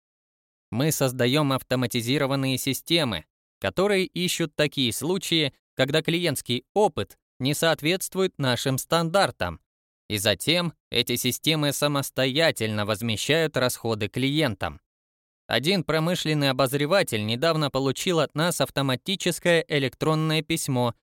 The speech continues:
в котором говорилось: «Мы заметили, что у вас было плохое качество воспроизведения видео при просмотре следующего фильма, взятого в видеопрокате на Amazon Video on Demand.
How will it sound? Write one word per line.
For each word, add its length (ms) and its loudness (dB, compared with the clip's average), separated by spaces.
в 60 -20
котором 480 2
говорилось: 720 0
«Мы 140 0
заметили, 560 0
что 240 -2
у 20 -2
вас 220 2
было 260 0
плохое 400 0
качество 580 0
воспроизведения 960 0
видео 380 0
при 200 -2
просмотре 680 0
следующего 720 -2
фильма, 460 0
взятого 600 0
в 40 -2
видеопрокате 1080 0
на 220 2
Amazon 540 2
Video 440 2
on 220 0
Demand. 400 0